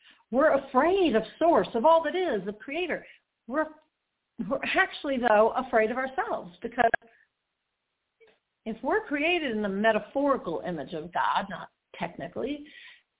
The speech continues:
meeting Creator, meeting Source can be likened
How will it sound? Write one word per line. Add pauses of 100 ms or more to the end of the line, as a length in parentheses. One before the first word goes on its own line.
(280)
meeting (720)
Creator, (920)
meeting
Source (500)
can
be
likened